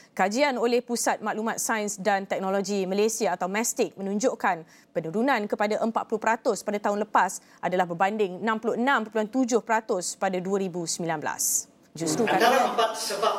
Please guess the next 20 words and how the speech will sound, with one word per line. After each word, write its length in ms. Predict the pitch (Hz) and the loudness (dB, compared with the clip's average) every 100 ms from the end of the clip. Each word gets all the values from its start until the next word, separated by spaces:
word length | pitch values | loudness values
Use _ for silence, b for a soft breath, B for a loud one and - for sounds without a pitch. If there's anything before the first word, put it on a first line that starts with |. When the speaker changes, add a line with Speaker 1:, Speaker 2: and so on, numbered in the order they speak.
| 208 | -4
Speaker 2:
utama 720 | 185 190 214 220 180 - - | -8 -2 -2 0 -2 -4 -8
enrolment 800 | - 165 160 185 196 196 196 - | -6 -4 2 4 4 2 0 0
rendah 480 | 180 202 208 208 - | 0 2 2 0 -2
dalam 320 | 160 160 156 | -6 -6 -6
aliran 560 | 156 160 156 156 151 151 | -4 -2 0 0 0 -4
sains 480 | 151 - 208 175 - | -4 -2 -2 -2 -4
adalah 400 | 143 143 143 139 | -4 -2 -2 -4
kerana 560 | 143 139 139 - - - - - - - - - | -4 -4 0 -2 -2 -10 -14 -14 -14 -14 -14 0
yang 160 | - | 0
pertama, 720 | - 170 156 151 175 - - - | 2 2 2 4 4 2 -4 -4
minat 480 | 190 208 214 214 214 | 0 2 2 2 -2
pelajar 560 | 190 190 190 196 190 180 | 0 0 2 0 0 -2
lebih 480 | 185 214 214 214 214 | -2 -2 -2 -8 -4
cenderung 680 | - - 196 190 214 214 - | -4 -2 -2 2 2 2 -2
terhadap 560 | 185 170 160 175 - - - - - | -4 -2 -4 -2 -2 -4 -14 -16 -6
bidang 480 | 185 180 175 175 175 | -2 2 4 2 0
yang 280 | 170 175 175 | 0 0 0
bukan 480 | 160 190 190 185 175 | -2 -2 0 -2 -2
berteraskan 720 | 175 180 180 175 175 - 175 | -2 -2 -2 -2 -2 -2 -2
sains. 600 | 170 - 175 - - - | -4 -2 -4 -4 -8 -10